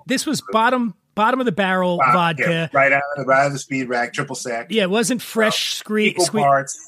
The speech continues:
Speaker 1: Yeah, yeah, nobody was, there was no Cointreau in there. It was triple sec, and it was cheap vodka, like you said, Popov,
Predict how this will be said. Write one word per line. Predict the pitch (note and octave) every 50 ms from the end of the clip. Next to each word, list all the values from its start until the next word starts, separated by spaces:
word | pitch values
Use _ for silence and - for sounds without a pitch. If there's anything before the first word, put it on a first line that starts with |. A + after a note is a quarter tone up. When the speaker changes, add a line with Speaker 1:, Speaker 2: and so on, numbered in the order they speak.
| - -
Speaker 1:
Yeah, | F#3+ E3 C3+ - - D3+
yeah, | E3 F#3+ G3+ E3+ - - D3
nobody | D#3+ F#3+ A3 A#3 A#3+ B3
was, | B3 G3 - _ -
there | G3+ G#3+
was | G#3+ G3 D#3+
no | A3+ G#3+
Cointreau | - - C#3 G3+ G3 G3+ G#3 - - G3 G3 G3 F#3+ F#3+
in | F#3 F3+
there. | F3 F3 F3 F3 F3 E3+ F3
It | -
was | F#3+ F3+ -
triple | - - G#3+ G#3 - A3 G#3
sec, | - - G#3 G3 F#3 F3+ F3+ - -
and | F3 F3+
it | E3
was | F3 E3+ - - - - - -
cheap | - - G#3+ A3 G#3 -
vodka, | E3 F#3+ F#3 F3 F3 E3+ C#3 - F#3 F3 E3+
like | E3+ E3+ D3+
you | E3+
said, | - - E3+ D3 -
Popov, | - F3 E3+ E3 - - E3 D#3+ D#3+ D#3+ - -